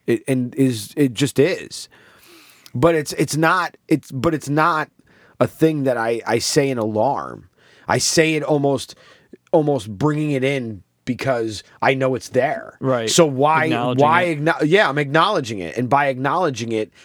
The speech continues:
Speaker 1: I already dissipated it. Like, I don't, I'm not gonna
Speaker 2: That's
Speaker 1: do
Speaker 2: good.
Speaker 1: that.
Speaker 2: Yeah, no,
Speaker 1: I'm
Speaker 2: I
Speaker 1: not
Speaker 2: can
Speaker 1: gonna
Speaker 2: see
Speaker 1: do
Speaker 2: that.
Speaker 1: that, man. 'Cause I'm ex-, 'cause, 'cause again, there's the part of me that's excited about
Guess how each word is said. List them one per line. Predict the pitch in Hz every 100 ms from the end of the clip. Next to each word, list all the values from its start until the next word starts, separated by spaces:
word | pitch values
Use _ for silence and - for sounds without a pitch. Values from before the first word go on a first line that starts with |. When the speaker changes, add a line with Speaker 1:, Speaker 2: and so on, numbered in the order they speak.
| -
Speaker 1:
I | 117 165
already | 165 156 143 135
dissipated | 139 156 120 117 107 87
it. | 82 - _ - -
Like, | 110 95
I | 107
don't, | 147 123 -
I'm | 127
not | 165 160
gonna | - 117
Speaker 2:
That's | 147
Speaker 1:
do | 101
Speaker 2:
good. | 175
Speaker 1:
that. | 135 156
Speaker 2:
Yeah, | 151 170
no, | 170 170
Speaker 1:
I'm | 165
Speaker 2:
I |
Speaker 1:
not | 208
Speaker 2:
can | 214
Speaker 1:
gonna | 214
Speaker 2:
see | 180
Speaker 1:
do | 269
Speaker 2:
that. |
Speaker 1:
that, | 262 139 120
man. | 143 165
'Cause | 151
I'm | 196 233
ex-, | - 185
'cause, | 190 185 - - -
'cause | 190
again, | 202 175 247 190
there's | 151 143
the | 160
part | - 196 240
of | 165
me | 123
that's | 107 104
excited | 127 - 156 160 165
about | 160 143 156 160